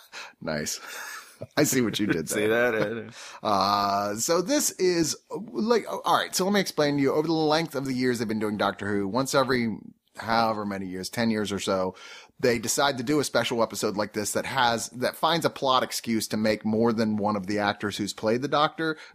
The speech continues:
Speaker 1: be in the same episode and interact with each other.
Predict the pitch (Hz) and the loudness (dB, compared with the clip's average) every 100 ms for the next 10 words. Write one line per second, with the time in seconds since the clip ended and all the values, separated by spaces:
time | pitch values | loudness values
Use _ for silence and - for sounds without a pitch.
0 | - 135 117 110 135 123 110 104 120 107 | 0 2 2 2 2 2 0 0 0 2
1 | 104 98 98 95 101 - 78 82 76 62 | 0 -4 -2 0 -2 -4 -10 -10 -6 -8
2 | 55 50 | -8 -14